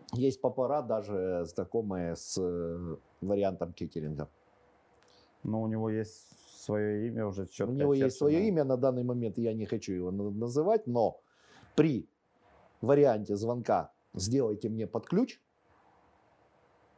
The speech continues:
Speaker 1: и позвонив на данный момент, э,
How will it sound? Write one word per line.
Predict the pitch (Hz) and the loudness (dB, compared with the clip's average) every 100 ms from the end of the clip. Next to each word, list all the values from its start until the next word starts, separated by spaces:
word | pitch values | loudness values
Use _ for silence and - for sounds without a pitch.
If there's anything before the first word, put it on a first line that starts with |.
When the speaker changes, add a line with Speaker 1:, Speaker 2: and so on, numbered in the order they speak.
| _ _ _ _ _ _ | _ _ _ _ _ _
Speaker 1:
и | - 151 | -2 -2
позвонив | - 131 120 139 131 117 95 | 2 0 2 0 0 -2 -2
на | 110 | -4
данный | 110 113 101 | 2 2 2
момент, | 107 107 101 90 90 - | -2 -2 -2 -4 -6 -4
э, | 95 95 90 92 92 90 87 | -2 0 0 -2 -2 -4 -6